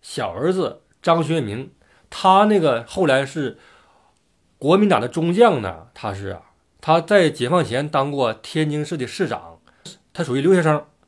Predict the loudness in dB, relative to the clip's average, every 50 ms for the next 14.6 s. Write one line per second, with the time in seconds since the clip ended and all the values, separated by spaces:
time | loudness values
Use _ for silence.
0 | _ _ _ _ _ -10 -10 -8 -10 -10 -14 _ _ _ -12 -8 -4 0 2 2
1 | 2 2 2 0 -2 -4 -4 -6 -6 -4 -2 -2 0 0 0 -2 -2 -6 -10 -10
2 | -12 -14 _ _ _ _ _ _ _ _ _ -20 -20 -20 _ _ _ _ 4 6
3 | 8 10 10 10 8 6 4 4 4 4 4 2 -2 -6 -4 -2 -2 -2 -2 -2
4 | 0 0 2 2 0 -2 -2 -6 -8 -12 _ _ -4 2 4 6 6 6 4 2
5 | 2 2 2 0 0 -2 -2 -2 -2 -2 -2 -4 -6 _ _ _ _ -6 -2 -2
6 | 0 0 0 0 0 0 0 -2 -4 -4 -4 -4 -4 -4 -4 -2 -2 0 0 0
7 | -2 -4 -8 -14 -20 -18 _ -6 -4 -4 -4 -4 -4 -6 -6 -6 -8 -12 -16 _
8 | _ _ _ _ -10 -8 -8 -6 -4 -4 -4 -4 -6 -8 -8 -8 -10 -12 -12 -10
9 | -10 -8 -8 -8 -10 -10 -12 -18 _ _ _ _ _ _ _ _ _ _ _ _
10 | _ _ 2 4 4 6 8 6 6 4 6 6 6 8 8 6 4 2 2 -2
11 | -2 0 0 0 0 0 -2 -4 -4 -6 -6 -4 -4 -2 -4 -4 -6 -8 -10 -10
12 | -8 -6 -6 -6 -4 -6 -8 -12 -14 _ -8 -2 2 4 4 4 4 4 2 0
13 | -2 -6 _ _ _ _ _ _ _ _ _ _ _ _ _ -2 2 2 2 2
14 | 4 4 4 4 4 2 -2 -6 -6 -8 -10